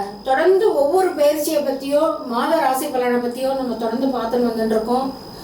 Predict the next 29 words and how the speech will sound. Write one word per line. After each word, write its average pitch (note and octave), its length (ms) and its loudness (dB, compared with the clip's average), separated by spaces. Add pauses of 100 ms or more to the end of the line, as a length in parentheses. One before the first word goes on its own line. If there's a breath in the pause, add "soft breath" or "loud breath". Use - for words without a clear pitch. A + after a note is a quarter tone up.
(160 loud breath)
அந்த E4 280 2
வகையில C#4+ 440 2 (480)
இப்ப D4 280 -2
இந்த C4+ 140 2
சுக்கிர D#4 400 0
பெயர்ச்சியை C4+ 340 0
பத்தி A#3 240 -6
நம்ம A3 340 -4
பார்க்கலாம். F3+ 340 -10 (100)
இந்த D4+ 280 0
சுக்கிர A4 260 2
பகவான் D#4 640 0 (160)
டிசம்பர் G4 420 2
மாதம் E4 380 2
இரண்டாம் D4 460 0
தேதி A#3+ 720 0
தனுசு E4+ 400 2
ராசியிலிருந்து D4+ 800 -2
மகர E4 260 2
ராசிக்கு D4 500 -2
பெயர்ச்சி A#3+ 400 2
ஆகிறார். F#3+ 400 -4 (840 loud breath)
அதாவது, B3 580 0
இருபத்தெட்டு D4+ 680 0
பன்னிரெண்டு D4 520 0
இரண்டாயிரத்தி D4 720 0
இருபத்தி C#4+ 400 0
நாலு C4 280 0
அன்று, A#3+ 480 0